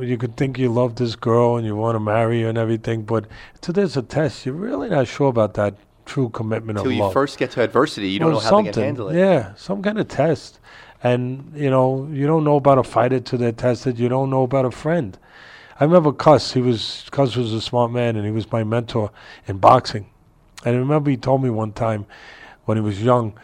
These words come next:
Speaker 1: that a friend of his came to him very, very upset.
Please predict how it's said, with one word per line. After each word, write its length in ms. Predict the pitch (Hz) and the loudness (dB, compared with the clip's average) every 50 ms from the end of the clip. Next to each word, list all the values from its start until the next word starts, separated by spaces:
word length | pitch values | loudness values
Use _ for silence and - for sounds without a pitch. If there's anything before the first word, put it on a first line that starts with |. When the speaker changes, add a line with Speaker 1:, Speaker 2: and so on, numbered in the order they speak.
| - _ - _ _ - | -20 _ -20 _ _ 0
Speaker 1:
that 140 | 117 110 | 0 2
a 60 | 107 101 | 2 0
friend 320 | - - 139 143 143 131 | 0 0 0 2 2 2
of 60 | 123 113 | 2 2
his 180 | 120 113 - | 0 -2 -2
came 280 | - - 120 123 120 107 | -4 -4 -2 -2 -4 -4
to 120 | - 110 110 | -4 -4 -4
him 100 | 104 101 | -4 -6
very, 440 | 98 104 107 117 123 139 143 139 131 | -8 -6 0 2 2 4 4 2 2
very 340 | 120 113 120 117 113 113 107 | 0 0 -2 0 0 0 -2
upset. 480 | 101 101 - - - - - - - | -2 -4 -6 -4 -2 0 0 0 -2